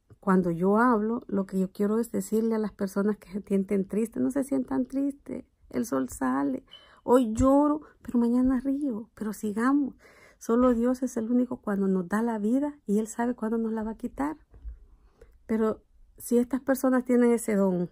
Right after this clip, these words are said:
de "yo lo sabía" o "yo lo sé", que aporten algo a la solución de los problemas. Que no solo critiquen, que la crítica sea constructiva y que también dé su fruto.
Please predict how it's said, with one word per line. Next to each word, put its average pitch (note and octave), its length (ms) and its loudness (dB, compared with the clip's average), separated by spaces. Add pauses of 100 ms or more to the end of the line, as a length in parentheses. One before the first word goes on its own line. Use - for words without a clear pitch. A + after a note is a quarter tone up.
de F#3 400 0
"yo G3 180 0
lo G3 80 2
sabía" F#3 600 -2 (180)
o F3+ 60 -6
"yo F3+ 180 -2
lo F3+ 140 0
sé", B3+ 300 -4 (1600)
que - 120 -12
aporten E3 640 -8
algo D#3+ 460 -8 (680)
a F#3+ 80 -6
la F3+ 140 0
solución F3 420 -4
de E3+ 60 -8
los E3 140 -10
problemas. E3 560 -8 (1800)
Que G3+ 120 0
no F#3 100 4
solo F#3+ 260 0
critiquen, F#3 600 -2
que G#3 80 0
la F3+ 100 0
crítica E3+ 400 -8
sea G3 260 0 (280)
constructiva B3 680 2
y G#3+ 80 -2
que - 160 -6
también F3+ 340 0
dé D#3 80 -4
su C#3 160 -10
fruto. D4 480 0